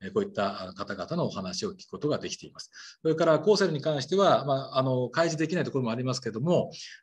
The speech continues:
例えば、あ、ルネサスさんですとか、あの、というところにつながりがあって、え、私もそこでちょっとですね、あの、お話を聞くような機会も、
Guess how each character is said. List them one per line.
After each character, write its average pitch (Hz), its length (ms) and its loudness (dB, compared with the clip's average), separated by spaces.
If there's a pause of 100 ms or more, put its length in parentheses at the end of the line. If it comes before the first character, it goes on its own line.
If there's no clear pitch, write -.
(160)
例 208 80 8
え 202 40 10
ば、 131 360 6
あ、 117 60 6
ル 131 120 4
ネ 139 80 4
サ 113 140 0
ス 95 240 -4 (300)
さ 101 140 -4
ん 90 60 -6
で 87 60 -8
す - 80 -8
と - 80 -16
か、 95 280 -4
あ 98 40 -6
の、 98 240 -6
と - 80 -8
い - 20 -4
う - 40 -10
と 127 80 -6
こ 151 80 -4
ろ 180 80 2
に 147 60 -2
つ - 100 -10
な 123 100 -4
が 117 100 -2
り 110 400 -2
が 101 240 -6
あ 107 40 -4
っ - 40 -18 (120)
て、 156 280 4 (280)
え、 123 40 -4
私 120 240 2
も 151 80 2
そ 127 120 -2
こ 127 100 -2
で 143 100 4
ち 139 80 0
ょ 117 40 -8
っ - 20 -10
と 90 80 -14
で 82 80 -12
す - 120 -8
ね、 113 140 -2
あ 98 200 -10
の、 95 160 -6
お 92 40 -12
話 104 320 -2
を 95 40 -6
聞 - 180 -14
く - 40 -8
よ 101 60 -2
う - 20 -
な 90 60 -6
機 - 120 -12
会 92 240 -2
も、 123 260 0